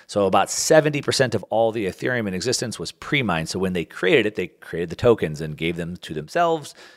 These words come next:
and their investors, which was themselves. Um, yes, Cardano, yes, X L M, yes, Ripple.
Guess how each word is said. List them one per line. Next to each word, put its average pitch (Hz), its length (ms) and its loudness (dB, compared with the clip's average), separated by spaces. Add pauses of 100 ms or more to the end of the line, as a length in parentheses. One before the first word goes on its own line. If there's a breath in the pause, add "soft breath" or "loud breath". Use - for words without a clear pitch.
(140 loud breath)
and - 160 -8
their 85 120 -4
investors, 123 580 0
which 95 280 -2
was 82 320 -4
themselves. 127 680 -2 (380 loud breath)
Um, 80 560 -6 (100)
yes, 117 340 2 (140)
Cardano, 117 800 2
yes, 110 300 2
X 107 260 -2
L 90 200 2
M, 123 400 0
yes, 104 360 2
Ripple. 120 680 0